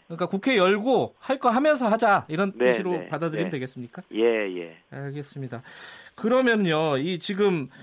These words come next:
Speaker 1: 어, 지금 문제가 청문-, 인사청문회들이 예정돼 있지 않아요? 그
Speaker 2: 네,
Speaker 1: 국-,
Speaker 2: 네.
Speaker 1: 뭐 국세청장도 그렇고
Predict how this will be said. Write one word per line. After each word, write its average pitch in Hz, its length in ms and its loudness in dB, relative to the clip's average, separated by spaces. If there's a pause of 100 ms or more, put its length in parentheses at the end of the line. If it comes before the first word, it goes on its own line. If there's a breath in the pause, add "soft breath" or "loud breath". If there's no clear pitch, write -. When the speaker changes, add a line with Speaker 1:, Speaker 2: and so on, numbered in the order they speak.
(380 loud breath)
Speaker 1:
어, 135 920 0 (920)
지금 202 200 0
문제가 214 360 2 (320)
청문-, 339 360 0
인사청문회들이 269 880 0
예정돼 180 300 0
있지 160 160 -6
않아요? 131 260 -4
그 131 400 -4
Speaker 2:
네, 101 320 0
Speaker 1:
국-, 104 120 -6
Speaker 2:
네. 87 220 -4
Speaker 1:
뭐 135 80 -10
국세청장도 190 720 -2
그렇고 131 480 -6